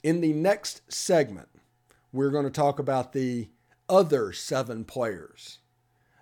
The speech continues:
that are popping up as four stars, and we're going to start letting you know that, hey,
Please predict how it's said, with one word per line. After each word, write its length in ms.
that 160
are 80
popping 380
up 160
as 120
four 280
stars, 640
and 540
we're 200
going 360
to 100
start 460
letting 220
you 100
know 280
that, 240
hey, 320